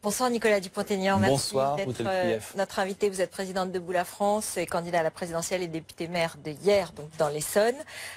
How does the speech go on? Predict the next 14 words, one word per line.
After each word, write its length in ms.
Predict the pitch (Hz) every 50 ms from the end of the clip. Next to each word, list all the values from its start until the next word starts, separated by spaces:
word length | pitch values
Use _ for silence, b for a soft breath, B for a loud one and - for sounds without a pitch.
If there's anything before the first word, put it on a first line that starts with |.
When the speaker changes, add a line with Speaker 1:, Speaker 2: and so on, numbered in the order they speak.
| B B
Speaker 1:
Euh, 380 | - 175 170 165 165 165 156 151
la 140 | 170 185 185
primaire, 400 | - - 208 190 175 180 220 247 - - -
la 100 | 175 170
primaire 300 | 160 - - 175 170 165
de 60 | 165 156
la 80 | 151
droite 240 | 147 151 165 - 175
et 60 | 160
du 100 | 147 151
centre, 280 | - - 196 196 208 208 190
vous 80 | 156
l'avez 260 | 147 139 131 139 139 - -
observée, 800 | 185 165 - - - - 175 170 175 165 170 190 214 233 254